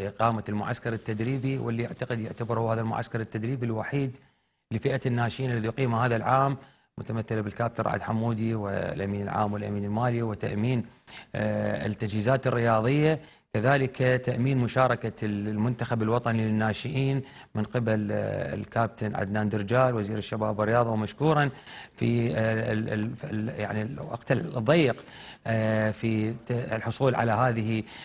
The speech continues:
الأموال التي أمنت مشاركة الفريق، وبالتالي كان حصيلتها هو تحقيق هذه الميداليات الملونة، إضافة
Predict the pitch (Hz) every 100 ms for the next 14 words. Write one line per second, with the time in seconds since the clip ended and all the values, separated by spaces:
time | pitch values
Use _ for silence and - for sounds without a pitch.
0 | - 120 123 117 143 170 165 - - -
1 | - 120 127 127 151 143 131 127 120 139
2 | 131 120 123 131 135 139 120 110 131 123
3 | - 123 110 120 117 135 135 135 127 131
4 | 131 131 - - - 110 - 127 123 120
5 | 120 120 120 117 123 147 135 123 120 135
6 | 151 143 123 120 131 151 107